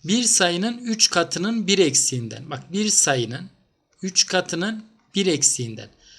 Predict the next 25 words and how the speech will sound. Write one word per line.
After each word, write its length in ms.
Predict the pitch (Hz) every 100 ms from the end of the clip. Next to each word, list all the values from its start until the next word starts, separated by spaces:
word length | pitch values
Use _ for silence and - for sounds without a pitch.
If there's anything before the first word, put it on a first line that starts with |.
| - _ -
Aynı 360 | 156 247 254
sayının 560 | - 180 135 127 185 220 - _ _ _ _ _
iki 280 | 156 151 247
katının 560 | 175 - 143 196 220 - _
üç 260 | 226 233 -
fazlası 840 | - 156 139 156 - - 262 - - _ _ -
çıkartılırsa, 800 | - - 156 156 151 165 151 -
araya 200 | 135 185
eksi 260 | 180 - 147
koydum. 340 | 123 107 110 _ _ - - _
Bulunan 340 | 143 165 208 233
sonuç 400 | 233 208 214 -
kaçmış? 680 | 214 208 - 202 226 - -
Dokuz. 500 | 139 - 107 - - _ -
Bu 60 |
sayı 320 | 208 214 220
kaçtır 500 | 220 202 180 - 120
diye 100 | 117
soruyor. 360 | 113 - 120 190
İşlemi 400 | 208 - 240 240
yapalım. 400 | 214 139 139 165
Üç 160 | 180 175
x 200 | - 160
eksi 280 | 156 -
bir. 100 | 123